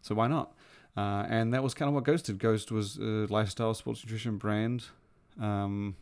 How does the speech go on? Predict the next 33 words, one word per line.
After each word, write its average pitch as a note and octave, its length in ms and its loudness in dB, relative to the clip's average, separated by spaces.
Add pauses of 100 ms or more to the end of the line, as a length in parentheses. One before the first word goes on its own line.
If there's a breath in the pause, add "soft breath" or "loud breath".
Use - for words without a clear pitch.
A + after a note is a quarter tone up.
(120)
I A2+ 80 -2
guess A2 180 2
the - 100 -6
beauty G#2 320 0
category G#2+ 400 2
wasn't G#2 280 -2
too - 180 -2
much A2+ 200 0
of G2 120 0
a - 20 0
reach G2+ 260 0
for - 140 -6
them, A#2 300 0 (680 loud breath)
and G#2+ 220 2
they A2 100 4
came A2+ 220 2
out A2 140 4
with - 80 -20
Ghost A2 320 4
Glow, G#2+ 260 4
and G2+ 180 2
since C3+ 220 4
then B2 160 4
we've A2 100 4
seen G#2 260 2
many, A2+ 260 2
many A2 200 4
sports A2 340 -2
nutrition A2 360 -6
brands G2+ 380 0
do G#2 240 4
something G2 440 -4
similar. B2+ 480 2